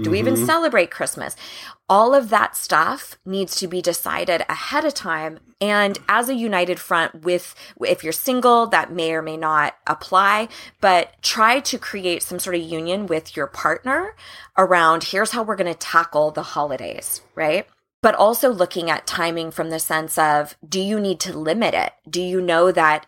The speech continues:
Speaker 1: that it is just too toxic of an environment that you're up for an hour drop o-, drop by, but you're not willing to spend the entire day,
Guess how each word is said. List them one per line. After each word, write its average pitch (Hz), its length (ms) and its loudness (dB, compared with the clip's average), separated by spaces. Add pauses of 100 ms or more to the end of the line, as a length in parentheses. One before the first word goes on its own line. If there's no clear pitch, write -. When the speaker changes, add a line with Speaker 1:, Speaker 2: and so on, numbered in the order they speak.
(360)
Speaker 1:
that 156 440 -2
it 175 160 2
is 160 180 -6
just - 480 -4
too 196 240 -4
toxic 208 580 0
of 170 140 -4
an 151 80 -6
environment 147 580 -4 (240)
that 165 220 -2
you're 180 240 0
up 185 240 2
for 156 640 2
an 170 120 -8 (120)
hour 151 400 2
drop 151 400 0
o-, - 260 2
drop 170 260 2
by, 302 300 2 (460)
but 190 120 0
you're 175 120 0
not 170 420 4
willing 160 400 -2
to 175 100 -8
spend 151 420 -4
the 151 180 -8
entire 151 400 -4
day, 73 340 -2